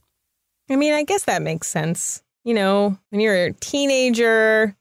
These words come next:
in college, you might play team sports. I mean, I didn't, but <laughs> some people do. And, you know, you do a lot more active things. And then as you get older, it just becomes more socially acceptable to do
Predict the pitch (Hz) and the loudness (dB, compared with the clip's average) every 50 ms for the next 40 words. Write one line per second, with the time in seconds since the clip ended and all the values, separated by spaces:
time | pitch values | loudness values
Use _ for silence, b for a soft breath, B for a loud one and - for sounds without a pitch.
0 | _ _ _ _ _ _ _ - 170 160 - - - 190 202 214 208 202 196 196 | _ _ _ _ _ _ _ -8 -8 -8 -6 -4 0 2 2 4 4 4 4 4
1 | 190 190 185 185 - - - - _ _ _ _ 185 170 165 165 160 160 - - | 2 2 0 -2 -4 -8 -12 -14 _ _ _ _ -6 -4 -4 -2 -2 -4 -6 -8
2 | - _ _ _ _ _ _ - - 170 165 160 - - - 196 190 190 185 - | -16 _ _ _ _ _ _ -6 -4 -2 -2 -2 -6 -4 -4 -2 0 0 0 -2
3 | - - - 170 175 185 196 - - - - 190 185 185 196 208 220 214 165 202 | -2 -4 0 2 2 2 0 -2 -6 -4 -2 -2 -2 -2 -2 -2 -2 0 0 -2
4 | 180 170 180 185 - - _ - 185 170 - - _ - - _ _ - - - | 0 0 -2 -4 -4 -8 _ -4 -4 -4 -4 -8 _ -20 -20 _ _ -12 -12 -12
5 | - - _ - - - - 311 294 254 - 240 196 - - - - 262 190 - | -12 -14 _ -10 -10 -2 0 0 0 0 -2 -6 -4 -4 -4 -2 -2 -4 -4 -6
6 | - _ _ _ _ _ B B B B B B B B B B _ _ - 208 | -12 _ _ _ _ _ B B B B B B B B B B _ _ -4 -2
7 | 220 240 262 254 226 233 247 262 220 285 277 262 233 220 196 196 - - 208 208 | 0 2 4 4 4 4 2 2 2 2 4 4 4 4 2 0 0 2 2 2
8 | 202 - - 160 175 - - 180 160 - 180 170 165 180 185 185 190 180 180 175 | 2 2 0 -4 -4 -2 -4 -4 -2 -2 -2 -2 0 0 0 0 2 0 2 0
9 | 175 175 180 175 - - 165 170 185 196 220 220 214 233 359 466 403 302 311 370 | 0 0 0 -2 -2 -2 -2 -2 0 0 0 2 2 2 2 2 2 2 2 0
10 | 370 349 359 349 - - 302 311 - 311 320 302 269 294 285 269 - 269 269 - | 0 -2 -4 -6 -4 -4 -4 -2 -2 -2 -2 -2 -2 -2 -2 0 0 -2 0 0
11 | 262 254 247 - 254 - - 247 240 254 247 - 254 240 240 254 226 202 - 220 | -2 -2 0 -2 -4 -4 -4 -2 -2 -2 0 0 0 0 0 0 -2 -4 -4 -4
12 | 233 240 247 247 247 254 262 233 | -2 -2 -2 -2 -2 -2 -4 -4